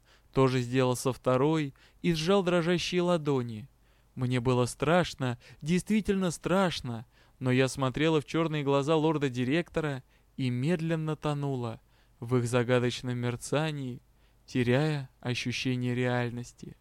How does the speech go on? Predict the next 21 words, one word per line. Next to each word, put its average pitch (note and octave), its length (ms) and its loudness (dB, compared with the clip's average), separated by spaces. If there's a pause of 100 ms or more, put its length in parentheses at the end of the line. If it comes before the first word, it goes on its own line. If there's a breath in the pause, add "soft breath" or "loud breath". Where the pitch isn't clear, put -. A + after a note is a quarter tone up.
(520 soft breath)
Её G3+ 260 6
словно G3+ 420 4
больше F#3+ 440 2
и G3 40 0
не F#3+ 120 -2
существовало, F3 1120 0 (280 soft breath)
как C3 260 2
и C3 40 2
Унара. B2+ 580 -2 (360 soft breath)
Остались F3+ 520 0
только E3 400 0
мы, C3+ 340 -2 (380)
я C3 420 2 (180)
и B2+ 160 0
Риан. A#2+ 460 -2 (640 soft breath)
И C3+ 120 4
Риан, E3 320 6
глядя E3 300 2
мне D#3+ 180 0
в C#3+ 60 0
глаза, C#3 560 2